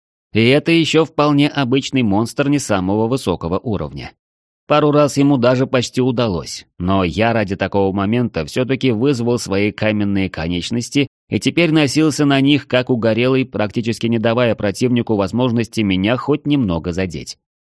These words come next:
И главное, вроде бы успевая уложиться в отведённое время действия способности. Каппа утробно булькнул от ярости и взмахнул кулаком. «Два,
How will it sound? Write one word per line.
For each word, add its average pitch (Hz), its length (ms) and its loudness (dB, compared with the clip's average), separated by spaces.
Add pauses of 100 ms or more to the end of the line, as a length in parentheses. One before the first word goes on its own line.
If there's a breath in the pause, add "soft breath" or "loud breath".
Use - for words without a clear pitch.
(200)
И 113 160 4
главное, 147 760 2
вроде 139 340 -2
бы 151 120 0
успевая 120 680 -2
уложиться 98 600 -2
в 90 40 0
отведённое 95 640 0
время 107 320 0
действия 98 500 -4
способности. - 840 -10 (840)
Каппа 147 480 -2
утробно 147 460 0
булькнул 127 520 0
от 110 160 -2
ярости 117 440 0
и 131 140 -4
взмахнул 104 460 0
кулаком. 80 560 -6 (300)
«Два, 95 520 2